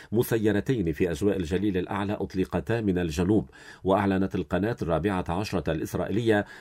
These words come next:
سقوط طائرة من دون طيار ظهراً في منطقة شلومي بالجليل الغربي، لافتة إلى أن الدفاعات الجوية اعترضت مسيرة فوق البحر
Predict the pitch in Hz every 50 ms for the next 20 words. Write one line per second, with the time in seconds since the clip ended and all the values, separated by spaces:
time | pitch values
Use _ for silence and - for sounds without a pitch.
0 | - - - - 107 - 127 143 143 - 110 - - 123 107 92 90 85 85 82
1 | 85 80 78 123 113 104 - 90 92 82 95 101 113 120 113 - 95 87 78 117
2 | 90 85 101 101 107 117 127 131 - - 87 90 113 101 - 101 - 104 - -
3 | - 117 120 123 117 117 104 92 92 80 78 95 90 101 120 107 107 98 - 98
4 | 92 85 - 101 78 - - - - - - 80 80 76 - - - - 101 -
5 | 117 135 123 110 90 78 76 82 82 78 71 90 - - 80 76 - 135 143 -
6 | - 82 76 78 85 90 107 101 98 92 73 71 - - 135 120 95 78 82 73
7 | 98 92 85 - - 113 123 95 104 95 90 80 - 113 120 104 - 101 95 87
8 | 90 95 - 101 104